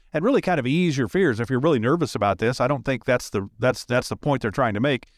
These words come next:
is you should not be. And we're gonna talk about some of these black swan events, uh, and the fallout from those, and this is a little bit different. So here you go.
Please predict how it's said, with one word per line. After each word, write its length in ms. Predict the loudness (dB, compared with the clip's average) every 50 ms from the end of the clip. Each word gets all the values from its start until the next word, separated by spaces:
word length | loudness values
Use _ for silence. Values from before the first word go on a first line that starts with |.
| _ _ _ -4
is 180 | -4 -2 -2 -2
you 100 | -2 -4
should 300 | -4 -2 -2 -2 -2 0
not 280 | 0 0 0 0 0
be. 280 | -2 -2 -2 -2 -4 -6 -8 _ _ _ _
And 120 | -2 0 2
we're 60 | 2
gonna 120 | 2 2
talk 220 | 2 2 2 2 2
about 160 | 2 0 0
some 160 | 0 -2 0
of 40 | 0
these 140 | 0 -2 0
black 260 | 0 0 0 0 -2
swan 260 | -2 -2 0 0 0
events, 400 | 0 0 0 0 0 0 -2 -6 -14 _ _ _ _ _
uh, 200 | -2 0 0 0 0
and 140 | 0 0 -2
the 80 | -2
fallout 420 | -2 0 2 2 4 4 2 2 0
from 180 | -2 -2 0
those, 400 | 2 4 4 4 4 2 0 0
and 120 | 0 0 0
this 160 | -2 -2 -2
is 120 | -4 -2
a 40 | 0
little 160 | 0 0 2
bit 180 | 0 0 0 0
different. 380 | -2 -2 -2 -2 -6 -8 -6
So 240 | -2 0 0 0 0 -4 _ _ _ _ -12 _
here 160 | 0 2 4
you 140 | 4 4 4
go. 320 | 2 2 2 2 0